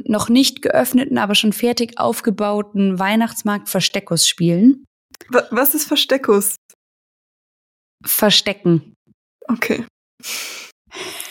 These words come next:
Speaker 1: Verstecken auf Bayerisch.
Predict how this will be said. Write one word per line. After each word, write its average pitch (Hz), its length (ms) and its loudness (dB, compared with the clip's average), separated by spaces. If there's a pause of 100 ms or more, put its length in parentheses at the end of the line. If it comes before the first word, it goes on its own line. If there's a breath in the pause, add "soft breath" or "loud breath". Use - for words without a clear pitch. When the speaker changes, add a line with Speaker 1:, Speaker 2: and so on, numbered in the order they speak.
(480 loud breath)
Speaker 1:
Verstecken 240 880 0 (260)
auf 190 200 -4
Bayerisch. 175 640 -4